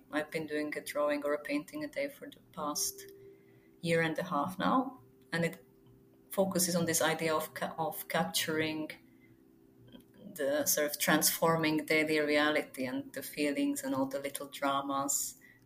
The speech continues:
and the calm and the, the boredom of the daily. So that's, uh, one show. And then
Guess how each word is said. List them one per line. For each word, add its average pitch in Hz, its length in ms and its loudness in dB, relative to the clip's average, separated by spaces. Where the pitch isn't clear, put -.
and 139 100 -8
the 147 80 -6
calm 139 460 -2
and 139 120 -8
the, - 100 -20
the - 140 -16
boredom 143 800 -2
of - 220 -6
the 147 100 -8
daily. 277 580 -8
So 143 1040 -2
that's, - 420 2
uh, 160 320 -2
one 170 220 2
show. 247 420 2
And 185 300 8
then 170 320 2